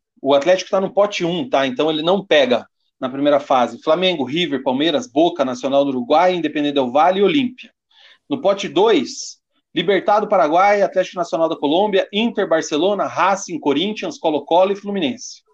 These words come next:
Pote três, Bolívar, The Strongest, The Strongest,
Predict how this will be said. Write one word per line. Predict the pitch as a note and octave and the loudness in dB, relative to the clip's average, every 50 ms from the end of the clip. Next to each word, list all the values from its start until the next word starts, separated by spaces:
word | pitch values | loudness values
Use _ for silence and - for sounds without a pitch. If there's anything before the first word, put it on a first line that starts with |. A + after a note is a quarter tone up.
| _ _ _ _ _ _ _ _ _ _ | _ _ _ _ _ _ _ _ _ _
Pote | - F3 F3+ F3+ - - | 0 0 0 0 -2 -4
três, | - F#3 F#3 D#3+ C3+ - - - - - - - - _ _ _ _ _ _ _ _ | 0 2 4 4 2 0 -2 -8 -10 -10 -10 -14 -16 _ _ _ _ _ _ _ _
Bolívar, | C3+ D3+ D#3 E3 A3 C4 B3+ A#3 A#3+ A3+ G#3 | 0 0 2 2 2 2 2 2 2 0 2
The | F#3 E3+ | 2 0
Strongest, | D3 - - F3+ G#3 A#3 A#3+ A#3 A3 G#3+ G#3+ - - _ _ - - - _ - | -2 -2 -2 0 0 0 0 0 -2 -4 -4 -4 -12 _ _ -20 -20 -20 _ -4
The | C3+ E3 F#3+ | 0 0 0
Strongest, | G3+ G3 - - - - - E3+ G#3+ A#3+ A#3+ A#3 G#3+ A3+ A3+ A3+ - - - _ _ - - _ | 0 -2 -6 -14 -16 -6 -2 -2 -2 -2 -4 -6 -8 -8 -8 -8 -10 -14 -16 _ _ -20 -20 _